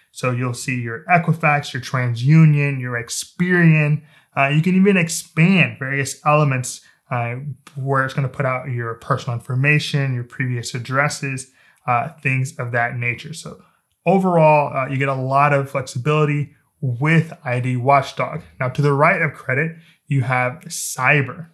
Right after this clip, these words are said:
Now, cyber is gonna give you w-, not only, uh, access to the dark web, so you can actually scan your social security number, your primary email address.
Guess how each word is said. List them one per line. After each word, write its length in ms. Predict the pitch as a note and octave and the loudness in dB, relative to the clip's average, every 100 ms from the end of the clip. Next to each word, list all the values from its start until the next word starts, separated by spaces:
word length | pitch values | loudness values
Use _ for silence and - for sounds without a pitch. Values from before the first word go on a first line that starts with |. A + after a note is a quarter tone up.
| - | -10
Now, 200 | B2 B2+ | -10 -10
cyber 760 | D#3+ - E3 A3+ E3+ D3 D#3 - | -10 0 4 4 6 4 2 -6
is 160 | D3 B2+ | -8 -4
gonna 220 | D3+ C3+ | -2 -2
give 220 | B2 C3 | -2 -6
you 480 | B2+ C3 B2+ B2+ E3 _ - | -4 -4 -4 -6 -10 _ -6
w-, 280 | B2+ B2 C#3 | -4 -2 0
not 220 | D3 E3 | 0 0
only, 500 | E3+ D#3+ D#3 C#3+ - _ - | 2 2 4 0 -4 _ -8
uh, 100 | B2+ | 0
access 380 | C3+ C3 D3 - | 0 0 -2 -2
to 100 | C3 | -2
the 100 | B2 | -2
dark 460 | A2 B2 A#2+ - | 0 2 0 -4
web, 320 | B2 A#2+ D#3+ E3 | -6 -2 0 -2
so 120 | C3+ | -6
you 60 | |
can 120 | C3 B2+ | -4 -6
actually 260 | B2 C3 | -4 -6
scan 540 | - - C#3+ C3+ B2+ - _ - | -8 -8 -4 -2 -2 -6 _ -6
your 200 | C3 A#2+ | -2 -2
social 260 | - C3 A2+ | -2 -4 -4
security 460 | - - E3+ E3 | -10 0 4 6
number, 300 | D3+ D3+ D3 | 6 6 2
your 120 | C3 B2 | 0 -2
primary 560 | - B2+ A#2+ A#2 C#3 | -2 -2 -2 -4 -2
email 220 | D3+ D3 | 2 4
address. 340 | C#3 C#3 C#3 | 2 0 -4